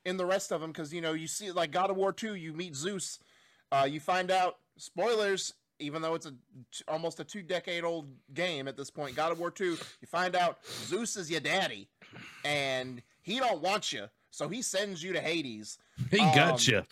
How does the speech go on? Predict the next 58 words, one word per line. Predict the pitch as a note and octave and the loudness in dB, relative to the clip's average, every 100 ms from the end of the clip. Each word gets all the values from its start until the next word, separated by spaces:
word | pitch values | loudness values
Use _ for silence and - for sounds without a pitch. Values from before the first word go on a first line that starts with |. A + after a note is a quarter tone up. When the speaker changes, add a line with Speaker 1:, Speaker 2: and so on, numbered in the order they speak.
| - - | -14 4
Speaker 2:
He | A3+ | 6
got | F#3+ F#3+ F3+ F3 | 10 8 8 8
you | |
Speaker 1:
yeah, | D#3 | 10
Speaker 2:
like | D#3 | 8
Speaker 1:
exactly. | F3 E3+ D3+ | 6 8 8
Speaker 2:
a | C3 | 8
fish. | A#2 - - - - - _ - | 4 -2 -4 -14 -20 -20 _ -2
Speaker 1:
And | E3+ G3 | 0 0
he | A#3 | 0
really | G3 B3 C4+ | 0 0 2
does. | A#3+ C#4 C4 D#3+ - - | 2 2 2 0 -2 -2
And | E3 F3 | 0 2
then | F#3+ | 2
you | F#3+ | 4
don't | - F#3 | 4 6
Speaker 2:
<laughs> | F#3 | 4
Speaker 1:
see | A#3+ | 2
him | G#3 | -6
for | F#3+ | -2
the | |
rest | F#3 F3+ - | -2 -2 -2
of | |
the | F3 | -2
game. | F#3+ G3 E3 | 0 0 -2
And | D#3 | -2
then | E3+ | -2
you | F3+ | 2
Speaker 2:
Mm-hmm. | C#3+ | 2
Speaker 1:
actually | A2+ G3+ D#3 | 2 0 -2
get | E3 E3+ | -4 -2
re-, | D#3 - | -4 -4
try | - F#3+ F3 | -2 0 0
and | D3+ | -2
get | D3 | -4
revenge | D3+ F3 G3+ E3 | -2 0 -2 -4
in | D#3 | -4
God | D#3 D3+ | 0 0
of | D3 | 0
War | C#3+ C3+ | -4 -4
three. | F#3 E3 G#2+ - _ _ _ _ - | -2 -2 -4 -8 _ _ _ _ -8
So | - F3+ F3 E3 - | 0 2 2 0 -2
I'm | E3+ F3 | -2 -2
just | E3+ F#3+ | -2 0
like, | C#3+ F3 | 0 2
"All | |
right, | E3+ C3+ - - | 2 0 -4 -8
they're | D3 D#3+ | -4 -2
definitely | D3+ G#3 A3 A3+ F3 | 0 -2 -2 -10 -12
setting | - G#3+ F#3 E3+ | -8 -6 -6 -8
some | F#3 | -14
stuff | - F3 - | -6 -4 -2
up | D#3 C#3+ | -2 -2
or, | D3+ | 0
like, | C#3 - - - | 2 0 -4 -16
teasing | G#3 F#3+ F3 C#3+ | -10 -10 -10 -12
some | D3+ | -12
stuff." | - D3 B2+ | -4 0 0